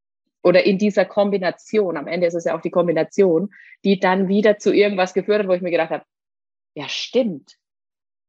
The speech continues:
Irgendwie gibt's Zusammenhänge oder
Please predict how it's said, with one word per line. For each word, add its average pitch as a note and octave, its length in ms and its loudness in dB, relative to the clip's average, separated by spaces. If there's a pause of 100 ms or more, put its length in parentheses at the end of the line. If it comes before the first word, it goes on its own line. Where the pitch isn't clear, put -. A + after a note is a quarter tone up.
(320)
Irgendwie G#3+ 480 0
gibt's - 280 -2 (180)
Zusammenhänge F#3+ 960 -4
oder F3+ 500 4